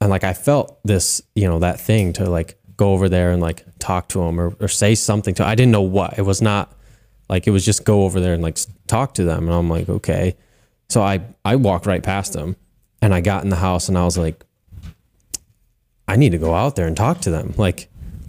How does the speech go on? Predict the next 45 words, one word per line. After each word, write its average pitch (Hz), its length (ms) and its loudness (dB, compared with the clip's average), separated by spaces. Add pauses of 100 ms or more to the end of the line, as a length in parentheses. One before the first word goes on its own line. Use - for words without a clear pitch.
(140)
let 92 120 0
me, 101 240 2 (120)
let - 80 -8
me 92 140 2
grab 95 340 -2
some 92 400 0
water 101 460 2
and 92 480 -2
let 95 140 0
me 92 220 -2 (320)
bring 104 180 2
it 98 100 0
out 95 220 -2
there 104 260 2
and 92 120 0
just - 220 -4
go 101 140 0
talk 120 260 -2
to 104 60 -4
'em." 90 80 0
So 107 100 0
I 95 80 2
did. 101 320 2 (960)
And 104 420 2 (320)
'cause 110 140 -2
when 107 140 2
I 95 80 2
walked 104 280 0
by, 110 260 0
the, 90 140 -2 (100)
there 98 160 0
was 87 380 -2
a 92 80 -4
man, 104 500 0 (680)
and 117 120 2
he 101 120 2
had, 98 280 -2
like, 90 180 -4
a, 80 220 -6 (340)
looked 131 140 -6
like 113 120 -2
a 85 80 -2
broken 85 640 -2 (100)
piece - 260 -6
of 78 140 -6